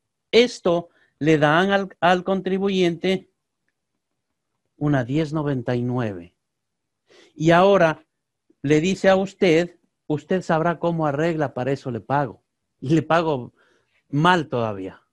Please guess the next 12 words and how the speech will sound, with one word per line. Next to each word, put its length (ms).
Ahora, 420
¿cómo 280
vamos 280
a 20
hacer 240
nosotros 540
esto 200
si 240
estos 300
veinticinco 640
mil 200
dólares 480